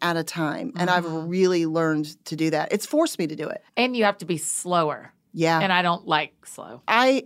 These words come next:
Speaker 1: am not good at slow.
Speaker 2: I am not good at
Speaker 1: Um,
Speaker 2: slow.
Speaker 1: but I think life sometimes forces us into slow.
Speaker 2: Mm-hmm.
Speaker 1: And so
Speaker 2: God forces me into slow.
Speaker 1: Well, yeah. And, I mean, you can continue in that other gear, but it just typically doesn't work. And then you'll crash, and then you'll be forced into slow. So which do you prefer? You
Speaker 2: Yeah,
Speaker 1: know?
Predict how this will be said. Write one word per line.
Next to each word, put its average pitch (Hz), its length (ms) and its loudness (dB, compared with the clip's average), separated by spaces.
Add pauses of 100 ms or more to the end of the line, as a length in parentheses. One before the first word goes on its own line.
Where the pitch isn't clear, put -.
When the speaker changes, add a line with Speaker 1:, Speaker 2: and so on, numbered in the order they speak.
Speaker 1:
am 196 160 0
not 185 260 0
good 156 140 -4
at - 100 -10
slow. - 440 -8
Speaker 2:
I 147 140 -8
am 139 180 -16
not 139 180 -14
good 139 120 -10
at - 60 -2
Speaker 1:
Um, 180 260 4
Speaker 2:
slow. - 60 -4
Speaker 1:
but 247 100 6
I 262 100 4
think 294 320 2
life 220 400 2
sometimes 202 500 0
forces 190 500 -2
us 160 180 -2
into 185 360 -4
slow. - 460 -6 (400)
Speaker 2:
Mm-hmm. - 100 -18
Speaker 1:
And 190 300 2
so - 240 0
Speaker 2:
God 190 280 6
forces 151 440 -8
me 151 220 -10
into 143 200 -16
slow. 139 220 -14
Speaker 1:
Well, 277 240 6
yeah. 294 420 2
And, 208 160 6
I 226 40 4
mean, 220 140 6
you 214 60 0
can 247 320 2
continue 202 420 2
in 220 120 4
that 175 180 4
other 165 220 4
gear, 160 400 2
but 170 400 2
it 180 220 0
just 190 260 -8
typically 190 420 -2
doesn't 160 320 -2
work. 160 380 -2
And 175 120 -2
then 165 140 2
you'll 160 160 2
crash, 151 480 -2
and 156 180 -2
then 156 200 -2
you'll 160 180 -4
be 165 140 -6
forced 151 320 -6
into 147 120 -2
slow. 151 280 -2
So 156 240 -4
which 165 180 -8
do - 80 -8
you 151 60 -4
prefer? 151 440 -4
You - 120 -8
Speaker 2:
Yeah, 175 60 0
Speaker 1:
know? 160 200 0